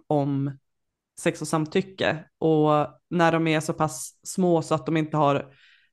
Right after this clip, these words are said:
ehm, kommit in i puberteten och, eh, hela den biten, så finns det fortfarande saker man kan säga till dem. Som du säger, stopp min kropp. Men, eh,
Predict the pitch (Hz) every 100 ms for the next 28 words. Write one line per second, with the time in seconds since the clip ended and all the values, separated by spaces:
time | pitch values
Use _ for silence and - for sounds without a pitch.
0 | _ - 151 147 151 - 156 156 147 -
1 | - 151 147 156 147 170 151 - 143 135
2 | 135 135 147 135 135 131 139 - _ _
3 | _ _ 165 151 151 151 170 156 147 151
4 | - 143 147 - _ - 156 160 147 147
5 | 151 - 170 135 - 127 147 131 143 139
6 | 143 151 151 135 120 95 131 151 143 135
7 | 135 135 131 135 139 - 139 131 - 135
8 | - - - _ _ - 165 151 147 147
9 | 143